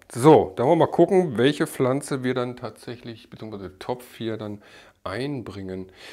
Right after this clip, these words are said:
Äh, ist schon ein bisschen Arbeit, sowas zu machen, ne? Das ist schon, ja. Ganz, ganz lieben Dank, Waltraud. Ähm, wird einen Ehrenplatz bekommen, wo genau, weiß ich jetzt noch nicht, aber ich hab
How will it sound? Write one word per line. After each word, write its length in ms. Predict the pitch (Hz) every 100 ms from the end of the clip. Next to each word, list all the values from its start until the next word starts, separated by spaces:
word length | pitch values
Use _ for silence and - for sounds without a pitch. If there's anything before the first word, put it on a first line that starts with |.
| -
Äh, 100 | -
ist 240 | 120 131 -
schon 160 | 165
ein 40 | 170
bisschen 200 | 180 202
Arbeit, 380 | 180 160 113 110
sowas 320 | 113 104 -
zu 100 | 110
machen, 460 | 98 95 131 160
ne? 180 | 120 127
Das 220 | 117 101
ist 100 | 139
schon, 380 | - 208 107 90 -
ja. 400 | 139 101 101 185 - - - - - _ _ _ _ _ _ _ _
Ganz, 280 | 151 202 196
ganz 200 | 196 170
lieben 180 | 185 180
Dank, 180 | 190 165
Waltraud. 480 | 156 175 226 226 - _ _ - - - - - 139 - - -
Ähm, 520 | 131 131 131 131 117 -
wird 200 | 104 123
einen 100 | 117
Ehrenplatz 340 | 147 151 139
bekommen, 300 | 147 - 147
wo 100 | 123
genau, 220 | 123 117
weiß 200 | 104 113 117
ich 80 |
jetzt 140 | 120 -
noch 80 | 110
nicht, 200 | 123 113
aber 100 | 104
ich 120 |
hab 100 | -